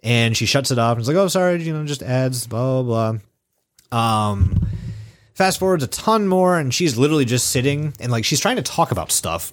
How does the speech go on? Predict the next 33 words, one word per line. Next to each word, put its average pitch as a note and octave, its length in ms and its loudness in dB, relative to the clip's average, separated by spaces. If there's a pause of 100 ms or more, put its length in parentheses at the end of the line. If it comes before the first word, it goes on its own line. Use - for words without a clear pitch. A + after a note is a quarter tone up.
and B2 200 -4
she's B2+ 160 -2
just B2 220 0
sitting F3 420 0
and A2+ 480 -6
fucking B2 680 -2 (840)
staring E3 560 2
at D#3+ 80 2
her E3 80 4
computer, B2+ 580 2 (600)
almost C#3+ 280 0
like C#3 60 -6
she's C3+ 120 0
trying D3+ 160 2
to B2+ 40 0
find C3+ 260 2
a C3 40 2
topic - 500 0
for, F#2 260 -6
like, F2 240 -6
this G#2+ 280 -4
vlog. F2+ 560 0 (440)
Um, G#2 420 0
and - 20 -6
it A#2 120 -10
ends E3 140 0
with D3+ 100 2
her D3 160 4
talking C#3+ 340 0
about A#2 220 0
a G2+ 80 -6
new D3+ 200 -2
map, A#2 360 -4